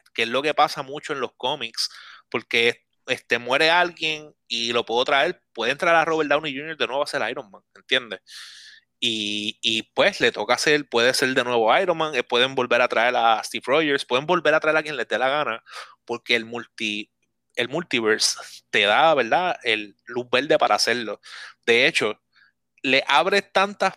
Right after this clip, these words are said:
puertas que hace poco, eh, Kevin Feige se tuvo que reunir con, con, ¿verdad?, con los directores, supuestamente, a definir cuáles son las reglas del multiuniverso,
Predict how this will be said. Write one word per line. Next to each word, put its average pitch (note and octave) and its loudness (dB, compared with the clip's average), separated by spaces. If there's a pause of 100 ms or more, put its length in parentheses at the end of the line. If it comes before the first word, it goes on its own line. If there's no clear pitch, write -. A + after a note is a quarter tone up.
puertas G3 -2
que A2+ 0
hace B2 0
poco, F#3+ 0 (200)
eh, A2+ 2 (340)
Kevin A#2+ -2
Feige G#3+ -4
se - -4
tuvo A#2 -6
que C#3 0
reunir D#3+ -10
con, F3 -12 (180)
con, E3 -10 (240)
¿verdad?, D4 -8
con D3+ -10
los B2 -12
directores, G3 2
supuestamente, F#3 -2 (680)
a C3+ 6
definir D3 0
cuáles D3 4
son F3 -6
las F3 2
reglas F3+ 0
del C#3+ -4
multiuniverso, A#2+ -6